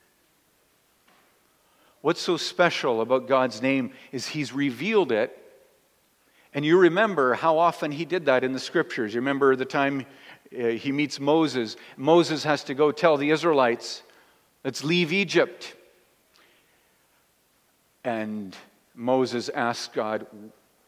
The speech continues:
"Who shall I say sent me? What is your name?"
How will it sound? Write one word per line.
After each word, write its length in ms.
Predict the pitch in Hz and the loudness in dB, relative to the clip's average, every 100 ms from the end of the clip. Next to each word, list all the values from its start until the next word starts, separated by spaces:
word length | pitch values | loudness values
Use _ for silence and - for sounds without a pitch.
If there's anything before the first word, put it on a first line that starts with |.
| _ _ _ _ _ | _ _ _ _ _
"Who 200 | - 160 | -6 -6
shall 300 | - 160 139 | -4 -2 0
I 80 | 135 | 0
say 300 | - 143 113 | -2 -6 -6
sent 520 | - - 131 - - | -8 -4 -4 -6 -16
me? 240 | 87 - _ _ _ _ _ _ _ _ _ _ _ _ _ _ _ _ _ _ | -16 -18 _ _ _ _ _ _ _ _ _ _ _ _ _ _ _ _ _ _
What 160 | 135 | 0
is 180 | 147 131 | 0 0
your 140 | 127 123 | -2 0
name?" 480 | 131 127 92 80 | 0 -2 -4 -12